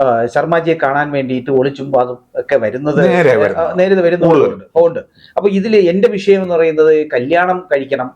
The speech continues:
Speaker 1: ആ, നമ്മൾ തമ്മിൽ ചേരില്ല എന്ന് വീട്ടുകാര് പറയുന്നു എന്നുള്ള
Speaker 2: ആ.
Speaker 1: വിഷയത്തിൽ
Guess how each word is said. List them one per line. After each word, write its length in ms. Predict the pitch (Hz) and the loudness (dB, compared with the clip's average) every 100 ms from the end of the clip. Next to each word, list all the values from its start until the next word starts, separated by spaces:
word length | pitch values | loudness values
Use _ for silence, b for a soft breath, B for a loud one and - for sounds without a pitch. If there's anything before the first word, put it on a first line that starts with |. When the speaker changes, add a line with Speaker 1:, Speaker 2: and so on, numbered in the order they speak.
| b b - | b b -4
Speaker 1:
ആ, 40 | 123 120 120 | 0 0 -2
നമ്മൾ 160 | 120 143 | -2 -2
തമ്മിൽ 200 | 139 127 123 120 123 | -2 0 0 0 -2
ചേരില്ല 360 | 113 143 135 123 117 | -2 0 0 2 0
എന്ന് 160 | 120 135 - | -2 -8 -4
വീട്ടുകാര് 420 | 127 139 165 160 127 | -2 2 2 2 0
പറയുന്നു 320 | 117 113 113 113 | -4 -4 -8 -4
എന്നുള്ള 260 | 120 123 120 | -4 -4 -8
Speaker 2:
ആ. 40 | |
Speaker 1:
വിഷയത്തിൽ 340 | 104 110 101 | -8 -8 -6